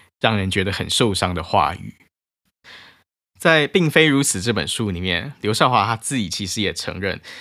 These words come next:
在他罹患癌症以前，当他面对着罹患了癌症的母亲以及罹患了癌症的父亲的时候，其实他自己也曾经开口跟他们说出来一些因为不理解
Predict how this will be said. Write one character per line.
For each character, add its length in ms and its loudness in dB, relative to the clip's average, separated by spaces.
在 180 2
他 320 2
罹 240 -2
患 240 -4
癌 240 -2
症 220 0
以 120 -6
前， 360 -8
当 200 0
他 240 2
面 360 0
对 280 4
着 320 -4
罹 260 -2
患 200 2
了 120 4
癌 160 2
症 160 0
的 100 2
母 240 -4
亲 300 0
以 100 -2
及 380 -4
罹 180 0
患 160 4
了 100 2
癌 120 2
症 180 0
的 80 2
父 400 -2
亲 220 0
的 140 0
时 160 -4
候， 240 0
其 60 -14
实 60 2
他 100 4
自 220 0
己 160 0
也 100 4
曾 300 -2
经 260 2
开 220 0
口 180 -2
跟 160 -2
他 100 0
们 140 -2
说 240 0
出 140 -4
来 100 2
一 140 -2
些 360 -2
因 160 2
为 80 6
不 260 4
理 240 2
解 460 -4